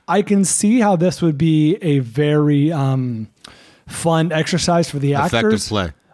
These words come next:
Speaker 1: Well, I would say a fun exercise for the actors. Like, I'm sure the fucking, you know, this is a great role. Ashley Judd, you know, sunk her teeth into it 'cause she got to see some crazy shit on screen. Less so for the audience. Like, I wasn't enjoying myself when I was watching this movie. In fact, it was one of the more
Speaker 2: No.
Speaker 1: unpleasant,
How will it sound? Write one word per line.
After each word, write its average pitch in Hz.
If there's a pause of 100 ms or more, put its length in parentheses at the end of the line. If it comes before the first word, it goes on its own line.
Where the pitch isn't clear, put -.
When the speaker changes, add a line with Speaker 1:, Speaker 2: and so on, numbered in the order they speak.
Speaker 1:
Well, 240
I 240
would 220
say 202
a 160
fun 196
exercise 190
for 147
the 160
actors. 190
Like, 165
I'm 160
sure 294
the 165
fucking, 156
you 185
know, 156
this 156
is 156
a 151
great 151
role. 165
Ashley 151
Judd, 147
you 151
know, 135
sunk 160
her 147
teeth 202
into 143
it 131
'cause 127
she 151
got 143
to 156
see 147
some 131
crazy 147
shit 147
on 131
screen. 185 (320)
Less 165
so 247
for 226
the 170
audience. 220
Like, 175
I 160
wasn't 240
enjoying 156
myself 139
when 139
I 135
was 131
watching 135
this 135
movie. 151
In 127
fact, 170
it 190
was 170
one 202
of 202
the 190
more 175
Speaker 2:
No. 139
Speaker 1:
unpleasant, 160